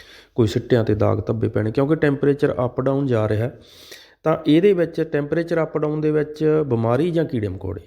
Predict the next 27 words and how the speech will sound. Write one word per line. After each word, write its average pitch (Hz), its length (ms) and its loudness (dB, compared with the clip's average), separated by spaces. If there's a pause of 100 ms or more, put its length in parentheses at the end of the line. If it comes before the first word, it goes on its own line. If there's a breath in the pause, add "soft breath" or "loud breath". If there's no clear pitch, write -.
(140)
ਇਹਦੇ 185 260 2
ਵਿੱਚ 135 300 0
ਹੀ 175 80 0
ਫਿਰ 151 120 2
ਇਹ 147 220 4
ਮਾਹੌਲ 143 400 2
ਬਣਦਾ 107 300 -2
ਹੁੰਦਾ 107 180 -4
ਨਾ, 156 60 -6
ਕਿਉਂਕਿ 156 260 -2
ਹਜੇ 143 160 0
ਤੱਕ 143 200 -6
ਤਾਪਮਾਨ 131 480 -2
ਜਿਹੜਾ 127 180 0
ਹੈਗਾ 127 240 2
ਬਹੁਤ, 120 440 -2 (680 loud breath)
ਅਮ, 123 60 -2
ਅ, 120 600 2
ਮੌਸਮ 120 420 2
ਆ 123 60 0
ਜਿਹੜਾ, 120 380 -2
ਹਵਾ 117 180 2
ਦੇ 117 80 2
ਵਿੱਚ 117 160 -2
ਬਹੁਤੀ 120 240 -2
ਨਮੀ 117 280 -2
ਨਹੀਂ, 113 380 -2